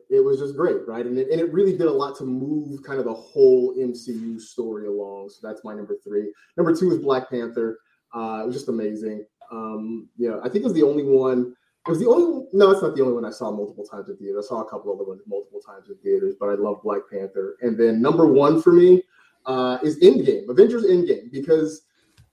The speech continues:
to have a, a series, a franchise with twenty movies and to wrap it up and tie it all together like that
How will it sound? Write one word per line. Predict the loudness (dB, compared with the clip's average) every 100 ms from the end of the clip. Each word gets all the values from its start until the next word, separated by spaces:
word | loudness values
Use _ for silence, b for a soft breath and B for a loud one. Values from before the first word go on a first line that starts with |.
| _ _ _ _ -4
to | -2 0 -2 -6 -10 _
have | -16 -4 0 4
a, | 4 4 -4 -12 -12
a | -6 -6
series, | -8 -8 -4 -4 -4 -6
a | -6 -10
franchise | -4 -4 -4 -4 -4
with | -4 -6 -8
twenty | 0 0 0 -6
movies | -6 -8 -10 -12 -12 -14 _ -12
and | -10
to | -10
wrap | -6 -6 -6 -6
it | -6
up | -6 -8
and | -10 -10
tie | -10 -8
it | -6
all | -6
together | -6 -6 -8 -6 -6
like | -8 -10
that | -8 -10 -12